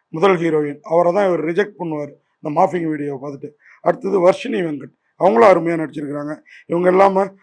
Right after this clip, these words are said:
ராசியா, ஜூலியட்டா, அருணா, இவங்கெல்லாம் ஒரு ஒரு சீன் இவரை ரிஜெக்ட் பண்றதுக்கு, இந்த மாதிரி சொட்டத்தலையை கட்டிக்கிறதுக்கு பாழுங்கணத்துல விழலாம் அப்படிங்குது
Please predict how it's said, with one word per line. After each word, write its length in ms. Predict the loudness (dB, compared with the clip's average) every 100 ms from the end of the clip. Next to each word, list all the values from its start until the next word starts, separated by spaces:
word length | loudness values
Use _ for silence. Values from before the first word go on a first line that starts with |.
| _ 0
ராசியா, 440 | 4 4 2 2 4
ஜூலியட்டா, 760 | 2 2 0 0 0 2 2
அருணா, 540 | 0 -2 0 0 -2 -4 _ -6
இவங்கெல்லாம் 340 | 0 4 6 8
ஒரு 180 | 8
ஒரு 180 | 6 4
சீன் 320 | 0 -4 -4 _ 0
இவரை 240 | 4 4
ரிஜெக்ட் 320 | 2 2 0 -2
பண்றதுக்கு, 460 | -6 -6 -10 -14 -18 _ _ _
இந்த 160 | -4 0
மாதிரி 260 | 0 -2
சொட்டத்தலையை 380 | -6 -2 2 2
கட்டிக்கிறதுக்கு 540 | 0 -4 -6 -6 -8 0
பாழுங்கணத்துல 800 | 4 6 4 0 -4 -2 -2 -2 -6 -20 _
விழலாம் 420 | 0 2 2 0
அப்படிங்குது 280 | -4 -4